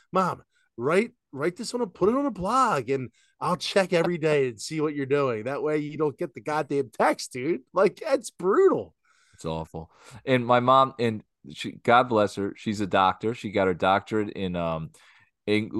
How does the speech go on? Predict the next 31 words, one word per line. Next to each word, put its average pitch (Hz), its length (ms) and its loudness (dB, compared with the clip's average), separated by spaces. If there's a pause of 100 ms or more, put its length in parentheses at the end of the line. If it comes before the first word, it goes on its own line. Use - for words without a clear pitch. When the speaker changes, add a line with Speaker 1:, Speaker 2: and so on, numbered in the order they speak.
(100)
Speaker 2:
reading 117 520 4
and, 95 220 -2
and 92 260 -4
math, 98 400 0
and 98 140 -6
reading 104 280 -2
and 95 80 -6
math 95 240 -2
specialist. 127 680 -4 (260)
She 113 460 2
has 104 280 -2 (220)
been 101 180 -2
published 117 480 2
in 113 140 -2
books - 540 -4 (220)
for 113 300 6
a, 104 60 6
a, 101 460 4
a 101 40 -2
couple 117 340 -2
different 139 340 -6
things. 160 320 -4 (500)
And 113 280 0 (360)
she 202 340 0
sure 190 440 2
loves 151 380 4
to 151 100 -2
let 143 220 2
us 160 200 -2
know 123 260 -2
it, - 120 -8